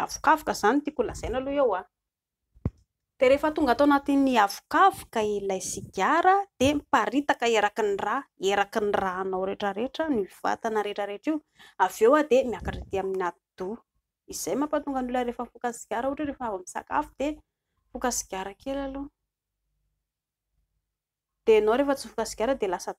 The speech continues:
dala avy eo, analana ilay somary atsaina sy ambrozy ilay fitenenana. Afaka le izy zao aloha, raha hoe mbola natao fatandroano ianao.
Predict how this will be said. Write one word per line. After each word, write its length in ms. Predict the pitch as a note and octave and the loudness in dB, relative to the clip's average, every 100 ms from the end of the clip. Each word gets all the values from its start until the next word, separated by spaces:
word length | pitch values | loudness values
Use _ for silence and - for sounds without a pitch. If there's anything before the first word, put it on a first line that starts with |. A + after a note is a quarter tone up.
| - | -6
dala 200 | G3 B3+ | -4 -4
avy 160 | - | -4
eo, 80 | A#3+ | -4
analana 500 | G#3+ G#3 G3 G3 G#3 | -2 -2 -2 -2 -2
ilay 120 | G#3 G3+ | -4 -8
somary 460 | - A3 G#3 G3 | -6 -4 -4 -6
atsaina 440 | - - C4 C#4 B3 | -10 -10 -6 -4 -4
sy 140 | - | -4
ambrozy 560 | G#3+ F#3 F3+ G#3+ C4 A3+ | -4 -4 -6 -6 -6 -8
ilay 140 | F3+ | -12
fitenenana. 540 | _ - G3+ G#3 A3+ A3+ _ _ _ _ _ _ _ _ _ _ _ _ _ _ _ _ - | _ -14 -12 -14 -18 _ _ _ _ _ _ _ _ _ _ _ _ _ _ _ _ _ -8
Afaka 400 | B3 - F#4+ F#4+ | -6 -4 -2 0
le 140 | F4+ F#4 | 0 0
izy 180 | G#4 - | -2 -4
zao 240 | A3+ D#4 | -6 -4
aloha, 260 | F#4+ F#4+ G#4+ _ | -2 -2 -4 _
raha 120 | A3+ | -6
hoe 100 | C4 | -4
mbola 240 | E4 A#3+ A3 | -4 -4 -8
natao 260 | A3 A#3 | -12 -14
fatandroano 640 | - A#3+ B3 A#3+ A#3+ C#4 | -12 -10 -6 -6 -4 -2
ianao. 260 | D#4 D#4 E4 | -2 -2 -4